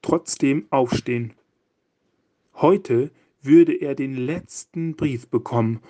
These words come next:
und endlich erfahren, wer ihm all diese spannenden Erlebnisse geschenkt hatte. Am Frühstückstisch kam das Gespräch auch sehr schnell auf die außergewöhnliche Adventszeit,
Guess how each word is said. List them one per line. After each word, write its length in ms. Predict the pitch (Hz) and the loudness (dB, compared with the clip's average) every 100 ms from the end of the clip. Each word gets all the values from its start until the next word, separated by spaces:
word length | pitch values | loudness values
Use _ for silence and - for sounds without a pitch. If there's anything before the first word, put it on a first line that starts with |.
| - - | -18 -2
und 240 | 143 156 - | -2 0 -2
endlich 520 | 208 240 233 196 - | 0 2 0 -2 -4
erfahren, 680 | 123 - 170 202 208 208 202 - _ | -6 -2 0 0 2 0 0 -18 _
wer 260 | - 175 - | 4 4 4
ihm 220 | 147 135 - | 0 -2 -6
all 280 | - 226 240 | -8 -2 -2
diese 260 | 202 147 135 | -2 0 0
spannenden 840 | - 123 165 214 220 180 196 202 | 0 2 2 2 2 2 2 0
Erlebnisse 600 | 127 117 170 - 156 120 | 0 2 2 2 -4 -2
geschenkt 480 | 117 - - 117 - | -4 -4 -4 -4 -2
hatte. 360 | 120 - 117 - _ _ _ _ _ _ - - - _ | -4 -2 -4 -4 _ _ _ _ _ _ -20 -20 -20 _
Am 160 | 160 170 | -2 -2
Frühstückstisch 1000 | - 247 131 - 123 - - 180 - _ _ _ _ - | 0 -2 0 -2 -4 -4 0 0 -2 _ _ _ _ -6
kam 240 | 190 233 | -2 0
das 200 | 233 - | -2 -4
Gespräch 520 | 208 110 135 131 - | -6 -2 0 0 0
auch 180 | 135 135 | -4 0
sehr 240 | 165 185 | 4 4
schnell 420 | 208 - 117 120 - | 2 -4 -2 -2 -4
auf 220 | 143 - | -6 -6
die 160 | - - | -8 -4
außergewöhnliche 880 | 131 180 208 196 151 123 123 175 180 | -2 0 0 0 0 0 -2 -4 -4
Adventszeit, 720 | 175 165 131 - 127 147 | 0 0 0 -2 2 2